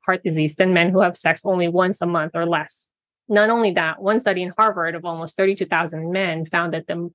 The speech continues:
more a man ejaculated, the lower his risk of prostate cancer is. So in fact, those who ejaculate more than twenty times per month reduce their prostate cancer risk by about twenty percent, compared with those who ejaculate four to seven times per month.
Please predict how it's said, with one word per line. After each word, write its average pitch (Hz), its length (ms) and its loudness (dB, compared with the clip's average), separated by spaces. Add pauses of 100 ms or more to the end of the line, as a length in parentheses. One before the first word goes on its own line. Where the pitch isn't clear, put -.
(120)
more 196 380 4
a 208 60 4
man 180 260 4
ejaculated, 170 640 -2
the 180 80 2
lower 180 320 4
his 165 180 -4
risk 165 140 -2
of 170 120 -4
prostate 233 320 2
cancer - 400 -6
is. - 140 -20 (600)
So 180 120 2
in 190 120 4
fact, 196 300 2
those 190 220 4
who 190 80 -2
ejaculate 180 400 0
more 170 100 -2
than 165 140 -4
twenty 262 280 4
times 214 260 2
per 170 100 -2
month 160 220 0
reduce 165 240 -2
their 156 100 -2
prostate - 340 -4
cancer 165 460 2
risk 185 300 0
by 175 100 2
about 170 320 0
twenty 202 240 4
percent, 170 420 -2
compared 175 360 -2
with 170 100 -2
those 165 200 0
who 180 60 2
ejaculate 170 540 2
four 190 160 6
to 185 60 2
seven 175 260 0
times 165 300 -4
per 165 100 -6
month. 156 260 -6